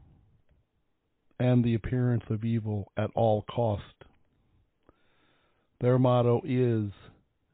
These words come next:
to harm none, and they strive to live peacefully,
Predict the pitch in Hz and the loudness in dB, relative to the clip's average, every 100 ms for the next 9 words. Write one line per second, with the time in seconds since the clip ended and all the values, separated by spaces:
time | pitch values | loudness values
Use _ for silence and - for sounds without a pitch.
0 | _ - 113 - 127 123 117 110 104 _ | _ -4 -4 0 0 2 0 -2 -4 _
1 | - 113 120 127 117 107 107 - _ _ | -4 0 0 0 0 0 -2 -6 _ _
2 | _ _ _ _ _ _ _ _ _ _ | _ _ _ _ _ _ _ _ _ _
3 | _ _ _ _ _ _ _ 131 127 120 | _ _ _ _ _ _ _ 0 2 0
4 | - 127 123 120 - 113 117 123 113 - | 0 2 4 2 0 -2 0 2 0 -4
5 | - 165 151 - 113 104 95 | -4 -2 -4 -4 -6 -6 -8